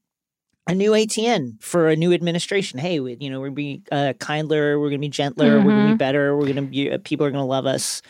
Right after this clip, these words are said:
Speaker 1: Uh, it's gonna be great. We're gonna be very, very, uh, very lefty."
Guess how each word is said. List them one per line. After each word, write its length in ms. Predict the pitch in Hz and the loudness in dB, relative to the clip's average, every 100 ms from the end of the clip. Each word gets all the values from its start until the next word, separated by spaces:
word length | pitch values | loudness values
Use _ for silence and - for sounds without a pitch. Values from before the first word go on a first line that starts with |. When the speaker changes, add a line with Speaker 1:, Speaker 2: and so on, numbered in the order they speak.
| - - _ | -20 -20 _
Speaker 1:
Uh, 180 | 131 135 | -4 -4
it's 180 | - 143 | -4 -6
gonna 100 | 156 | -4
be 100 | 147 | -4
great. 180 | 160 202 | 0 0
We're 120 | 147 | 2
gonna 100 | 139 | 2
be 100 | 135 | 2
very, 320 | 127 139 147 151 | 2 2 4 4
very, 440 | 139 139 147 143 - | 2 4 4 2 0
uh, 400 | 139 131 127 - | 0 2 0 -4
very 240 | - 143 147 | 0 0 2
lefty." 560 | 160 - - - - | 2 0 -6 -10 -12